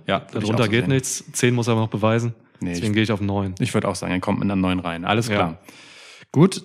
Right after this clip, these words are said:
Speaker 1: dann, ähm, auf der anderen Seite. Damian Priest.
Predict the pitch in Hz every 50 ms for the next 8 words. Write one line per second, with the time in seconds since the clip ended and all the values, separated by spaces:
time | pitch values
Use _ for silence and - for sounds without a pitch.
0 | - - 123 110 113 127 135 139 139 147 - 139 123 120 120 120 120 120 120 120
1 | 127 123 120 120 117 - 135 131 143 131 120 107 101 95 95 92 - 92 87 85
2 | 85 87 90 - 113 120 131 131 123 120 - - 123 104 92 - - -